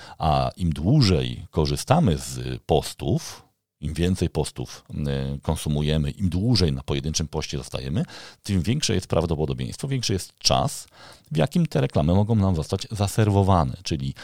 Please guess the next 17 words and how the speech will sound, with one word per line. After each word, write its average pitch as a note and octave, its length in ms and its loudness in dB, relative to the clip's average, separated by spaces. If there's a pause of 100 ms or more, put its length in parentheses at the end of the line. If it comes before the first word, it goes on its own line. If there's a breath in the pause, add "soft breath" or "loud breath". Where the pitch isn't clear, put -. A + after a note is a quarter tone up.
(200 loud breath)
zaangażowanie E2 720 2
będzie C#2 340 0
nam, C2+ 220 0 (360 loud breath)
y, C2+ 140 0
będzie E2 220 2
LinkedInowi F#2 460 2
pozwalało, D2 640 2 (260 loud breath)
y, C2+ 400 -2 (960)
serwować E2 420 2
nam D#2 180 0 (160 loud breath)
bardziej E2 460 0
dopasowane, D2 680 -2 (160)
czytaj D2 400 -4
droższe E2 680 2 (220)
dla D2 240 2
reklamodawców D2+ 720 -4
reklamy, D2 520 0